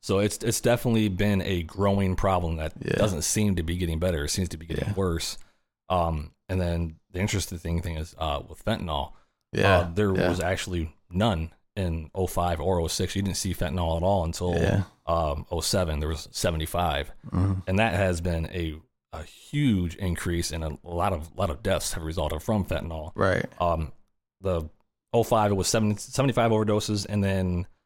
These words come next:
Speaker 1: uh, twenty seventeen, it jumped up to three thousand four hundred and thirty-one.
Speaker 2: Mm-hmm.
Speaker 1: And a lot of that is, I think, people are trying to, 'cause it's, it's, um, I think it's, like, cheaper to produce. So they're, like,
Speaker 2: I know,
Speaker 1: they're,
Speaker 2: yeah,
Speaker 1: they're
Speaker 2: yeah,
Speaker 1: passing it
Speaker 2: yeah.
Speaker 1: off, and people are
Speaker 2: Somebody told me you can find it on, um,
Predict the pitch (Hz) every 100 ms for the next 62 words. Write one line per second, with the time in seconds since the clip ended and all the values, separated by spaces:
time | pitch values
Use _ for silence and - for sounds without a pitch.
0 | _ _ _ 85 87 87 - _ _ _
1 | _ - 107 98 95 90 104 95 92 92
2 | 92 90 - 85 92 92 85 87 82 -
3 | 82 82 76 87 80 73 71 73 - -
4 | 98 92 98 87 _ _ 95 90 87 87
5 | - 85 104 104 95 95 92 92 85 82
6 | - 87 - - 90 85 82 92 87 85
7 | - 82 82 82 - - - 78 71 76
8 | - - 95 78 82 78 85 82 76 78
9 | 76 80 78 - _ - 85 78 107 104
10 | 101 101 85 50 50 - - 90 - 80
11 | 82 85 82 85 90 87 90 82 - -
12 | _ - 135 123 123 110 110 107 101 -
13 | 104 101 101 98 101 98 98 95